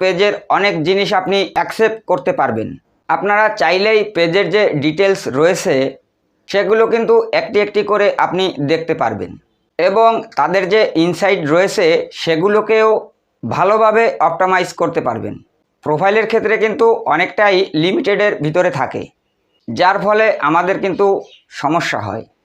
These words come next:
এবার আমরা চলে আসি সরাসরি রিচ এবং ইনকাম নিয়ে। আমরা যে প্ল্যাটফর্মটিতে কাজ করছি সেখান থেকে আমাদের ইনকাম করাটা কিন্তু খুবই জরুরি। এক্ষেত্রে আপনি যদি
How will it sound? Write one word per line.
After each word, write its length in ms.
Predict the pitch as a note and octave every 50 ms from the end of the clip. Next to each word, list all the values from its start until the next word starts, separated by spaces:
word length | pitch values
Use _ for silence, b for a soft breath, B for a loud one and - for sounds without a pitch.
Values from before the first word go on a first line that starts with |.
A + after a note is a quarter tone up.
| _ _ _ _ _ _ _ _ _ _ _ _ _ _ -
এবার 260 | E3 F3+ F#3+ A3 A3 A3
আমরা 180 | A3+ A3+ A3 A3+ A3+ A3 A3 G3+
চলে 200 | F#3 F#3 F#3+ G3 G3
আসি 180 | F#3 D#3 G3+ G#3 G3+ - - -
সরাসরি 480 | - D3+ E3+ F3+ - - G3+ G3 G3 G3+ - - - - - C#3
রিচ 240 | D#3 F#3+ G#3 G3+ G3+ - - - _ _ D#3
এবং 180 | D#3+ E3 F3 F3 F3 E3+ E3+ - - D#3
ইনকাম 260 | E3+ F3 D#3+ E3+ D#3+ D#3 C#3 B2
নিয়ে। 180 | A#2 G#2+ G#2 G#2 - _ _ _ _ _ _ _ _ _ _ _ _ -
আমরা 280 | D3+ F3 F#3 F#3 G#3 G#3 F#3 G3+
যে 80 | A3+ A3+ A3+ A3+ A3+
প্ল্যাটফর্মটিতে 720 | D#3+ E3 E3+ E3+ E3 F#3 G3 G3 G3 F#3 G3+ G3+ G#3+ G#3+ G#3 G#3 -
কাজ 140 | D3+ D3+ D#3 - -
করছি 300 | G#3 G3+ G3+ - - F#3+ D3+ D#3 D#3+ D#3 - - -
সেখান 260 | - E3+ E3+ F#3+ G3 G3+ F3+
থেকে 200 | G#3+ G#3 F3+ G#3+ G#3+ - - D3
আমাদের 300 | D#3 E3+ E3+ F3 F#3+ F#3 - - - E3
ইনকাম 280 | F3 F3+ D#3+ G3 F#3+ F#3+ F3+ - -
করাটা 300 | F#3 F#3 F#3 F#3 G3 F#3+ F3+
কিন্তু 200 | F#3+ F3+ D3+ G3+ G3 - - _ _
খুবই 240 | - D#3+ E3+ F3+ G3+ - - C#3 C3
জরুরি। 360 | D3+ D3 C#3 C3 A2 G2 A#2 - _ _ _ _ _ _ _ _ _ _ _ _ _ _ _ _
এক্ষেত্রে 500 | E3+ G3 G3+ A3 A#3+ A#3 A#3+ A#3 A3+ A#3 A#3+ A#3+ - - -
আপনি 160 | D3 C3 E3+ G3+ G3 F#3+
যদি 200 | G#3+ F#3+ G3+ A3